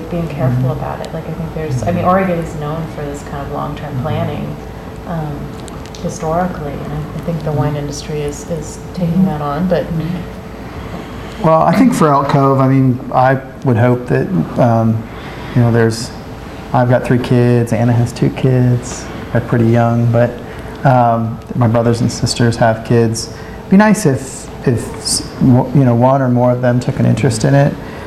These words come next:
Speaker 2: It's interesting because I sometimes I feel a little hypocritical 'cause I, like, I tell my kids, "Well, if you wanna do it, you know, you have to, you go to school and learn to be a winemaker. You have to work for other wineries. You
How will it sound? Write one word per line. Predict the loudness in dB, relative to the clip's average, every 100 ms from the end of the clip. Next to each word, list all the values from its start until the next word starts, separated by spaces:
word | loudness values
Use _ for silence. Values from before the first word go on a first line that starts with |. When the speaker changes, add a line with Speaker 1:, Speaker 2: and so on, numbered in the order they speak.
| -8 0
Speaker 2:
It's | 2 4
interesting | 4 4 2 4 4
because | 2 2 0
I | 2
sometimes | 2 2 2
I |
feel | 0 2
a | 4
little | 2
hypocritical | 2 -2 0 0 2 0 0
'cause | 0 2
I, |
like, | 2 0
I |
tell | 0 2 2
my | 2
kids, | 2 2 2 -2 -10 -12 -14 -12 -4
"Well, | 0
if | 4
you |
wanna | 4 4
do | 2 2
it, | 2 2
you | 2
know, | 2
you | 4 4
have | 2 0
to, | 0 2 -2 -8 -12 -12 -12 -4 0
you |
go | 2 2 2
to | -2 -6 -10 -14 -12
school | -2 2 2 2 2
and | 0 0 0
learn | 4
to | 4
be | 4
a | 4
winemaker. | 4 4 4 4 4 4 2 -2 -8 2
You | 2
have | 4
to | 4
work | 4 2
for | 2
other | 4 4
wineries. | 4 4 4 4
You | 2